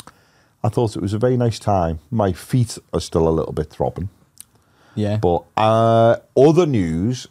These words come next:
Speaker 1: is we've had, hopefully, which will come off, we've had the invite from, uh,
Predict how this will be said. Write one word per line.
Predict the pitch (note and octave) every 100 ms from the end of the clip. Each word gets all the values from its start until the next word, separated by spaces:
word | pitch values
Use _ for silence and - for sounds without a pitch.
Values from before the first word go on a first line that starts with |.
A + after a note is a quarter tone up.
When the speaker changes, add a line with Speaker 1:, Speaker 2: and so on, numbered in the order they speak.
| -
Speaker 1:
is | B2 B2
we've | C3 B2
had, | - C3 B2+ B2 - _ - _ _ _ _
hopefully, | A2+ A#2 - F#2+
which | E2+ -
will | E2+
come | - D#2+
off, | D#2+ G#2+ - -
we've | B2+ B2
had | - C#3+ B2+ - F2+
the | F2+ G2+
invite | A#2 C#3 D#2 E2 -
from, | - F#2 E2+ E2+
uh, | E2 E2